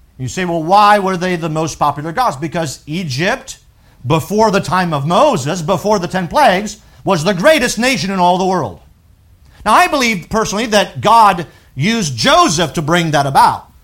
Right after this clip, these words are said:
Because during the famine, uh, uh, during the famine, the worldwide famine, people from around the world went to Egypt, and that's how Egypt accrued all its wealth and its power during the time of Joseph. A-, and so it had,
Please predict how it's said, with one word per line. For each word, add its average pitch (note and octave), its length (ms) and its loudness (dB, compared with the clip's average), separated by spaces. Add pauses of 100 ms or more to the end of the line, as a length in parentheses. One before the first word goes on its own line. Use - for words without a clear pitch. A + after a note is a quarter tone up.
(280)
Because D3+ 280 -2
during G3+ 200 0
the F#3+ 100 -2
famine, A#3+ 540 2 (260)
uh, - 40 0
uh, E3 600 2
during F#3+ 300 -2
the E3+ 100 0
famine, A#3 460 0
the F3 60 0
worldwide F#3+ 500 2
famine, A3+ 420 0
people A3+ 240 -4
from F#3 180 -4
around G#3 220 2
the G3 60 -4
world G3 260 0
went G3 300 -4
to E3+ 100 -6
Egypt, F#3+ 560 -2 (220)
and G3 100 -2
that's B3+ 160 2
how A#3 300 0
Egypt G3+ 420 -4
accrued A3 320 -2
all G#3 220 4
its F#3 180 -4
wealth A3+ 320 2
and F#3 100 0
its F3 140 -6
power A3+ 400 2
during A3 320 -2
the F3+ 80 -8
time E3+ 300 -2
of F3+ 100 -4
Joseph. E3 640 -4 (600)
A-, A3+ 200 -2
and C#4 160 0
so C#4+ 180 4
it B3+ 100 2
had, A3 360 2